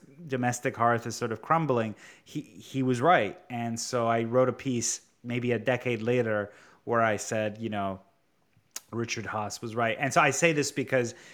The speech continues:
I know that at the time, Richard Haass was extremely angry and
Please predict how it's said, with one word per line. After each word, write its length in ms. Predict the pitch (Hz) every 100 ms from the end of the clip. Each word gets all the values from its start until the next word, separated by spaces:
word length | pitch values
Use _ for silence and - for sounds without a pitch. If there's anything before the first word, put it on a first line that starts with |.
| - 135
I 100 | 135
know 280 | 139 139
that 160 | 127 131
at 160 | - 123
the 80 | 123
time, 500 | - 139 135 123 120
Richard 240 | 120 127
Haass 380 | 110 117 113 -
was 100 | 117
extremely 640 | 107 - - 127 120 120
angry 680 | 131 117 117 117 113 110 -
and 400 | 117 110 110